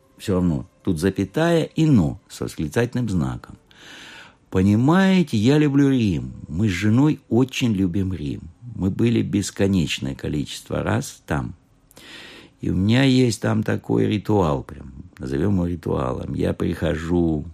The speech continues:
на руины форума римского, стою, причём у меня реконструкции все есть, я, в общем, знаю, как это выглядело, когда это было. Просто прокручиваю события, которые гипотетически здесь происходили, эти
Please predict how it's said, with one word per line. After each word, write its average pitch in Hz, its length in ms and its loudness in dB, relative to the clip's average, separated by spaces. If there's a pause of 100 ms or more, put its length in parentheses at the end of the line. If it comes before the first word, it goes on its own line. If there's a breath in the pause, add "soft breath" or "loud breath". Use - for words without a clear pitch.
(120)
на 80 720 -4
руины 90 680 4
форума 82 520 -2
римского, 92 680 -6 (160)
стою, 117 720 2
причём 107 240 2
у 90 40 2
меня 87 100 2
реконструкции 107 760 0
все - 200 -4
есть, 98 260 0
я, 85 80 0
в 98 80 2
общем, 101 280 0
знаю, 87 360 2
как - 220 -6
это - 140 -4
выглядело, 65 1300 -2
когда 65 360 -6
это 62 220 -4
было. 64 500 -2 (140)
Просто - 320 -6
прокручиваю 98 1000 -4
события, 95 600 -2
которые 85 340 -4
гипотетически - 960 -8
здесь - 240 -6
происходили, 69 840 -6
эти - 320 -8